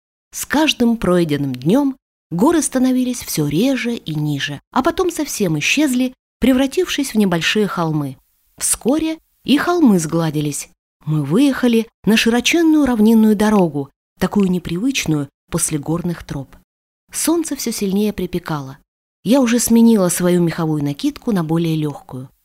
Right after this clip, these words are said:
Спасибо многомудрому Стюарту, что надоумил взять с собой одежду под разные сезоны. Остальные опытные путешественники упустили этот момент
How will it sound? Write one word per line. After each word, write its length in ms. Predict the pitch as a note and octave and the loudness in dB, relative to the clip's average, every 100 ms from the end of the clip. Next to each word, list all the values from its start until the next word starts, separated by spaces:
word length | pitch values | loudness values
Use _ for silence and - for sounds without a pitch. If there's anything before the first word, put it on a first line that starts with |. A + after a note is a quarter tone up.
| _ | _
Спасибо 500 | - - C4+ - E4+ | -10 -4 -2 0 2
многомудрому 640 | C#4+ C4+ A#3 C4 A#3+ B3 A#3+ | 2 2 4 2 2 0 0
Стюарту, 640 | - D4 B3 D3 - C#3+ - _ | -2 -4 -4 -6 -10 -12 -12 _
что 180 | - A3 | -2 2
надоумил 540 | A3 G3 G3+ G#3 F3+ | 4 2 0 0 -2
взять 320 | E3+ E3 F3 - | -4 -2 -2 -2
с 40 | |
собой 260 | F3 E3+ - | -2 -2 -2
одежду 520 | E3+ E3+ C4+ F#3 D3 | -2 0 0 0 -4
под 180 | D3+ D3+ | -4 -2
разные 380 | F3+ E3+ F#3 | -4 -2 -2
сезоны. 540 | F3 G#3 G3+ F3 C3+ - _ _ _ _ _ | -2 -2 -2 -2 -4 -12 _ _ _ _ _
Остальные 640 | - A#3 - D4 D#4+ E4+ D4 | -4 -2 0 2 2 0 -2
опытные 420 | C#4+ C4+ C4 B3+ B3 | -2 -2 0 0 0
путешественники 840 | A#3+ B3+ D4 C#4 A#3 B3+ A#3+ B3 - | -2 -2 0 -2 2 2 2 -2 -4
упустили 580 | A#3+ C4 - E4+ D4+ | -4 -4 -4 0 0
этот 300 | E3+ E3 D#3+ | 0 -4 -2
момент 420 | F3 F3+ F3 E3 | 0 2 2 -2